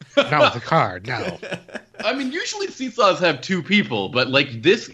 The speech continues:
Speaker 3: this, this show required the drivers to balance the seesaw with their vehicle, um, which seemed like the most impossible thing to do.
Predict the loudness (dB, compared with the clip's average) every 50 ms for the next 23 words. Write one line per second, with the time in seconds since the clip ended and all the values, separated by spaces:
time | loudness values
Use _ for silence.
0 | -14 -6 -4 -4 -4 -4 -6 -12 -16 -10 -2 -2 0 0 0 -2 -2 0 2 2
1 | 2 2 2 0 0 -4 -2 2 4 4 4 2 2 -2 -4 -2 2 2 4 4
2 | 4 2 0 -4 -6 -8 -14 _ _ _ _ _ -8 -4 -2 -2 -2 -2 -4 -6
3 | -12 _ -14 -14 -10 -2 0 2 2 2 2 0 0 -2 -4 -4 -2 -2 -2 -2
4 | -4 -8 -10 -10 -6 0 4 6 6 6 4 4 4 4 4 4 4 2 0 0
5 | 0 0 -2 0 0 0 0 0 0 2 2 2 0 -2 -6 _ _ _ _ _
6 | _ _ _ 0 2 4 6 6 6 6 6 4 4 2 0 -2 -4 _ 0 2
7 | 2 2 2 0 -4 -6 -8 -4 0 2 2 4 4 2 2 2 2 4 4 6
8 | 6 4 4 2 0 -2 -2 -2 -2 -2 -4 -6 -10 -6 0 0 0 0 0 -4
9 | -4 0 2 2 2 0 2 2 2 4 4 2 0 0 0 0 0 2 4 6
10 | 8 10 10 10 8 6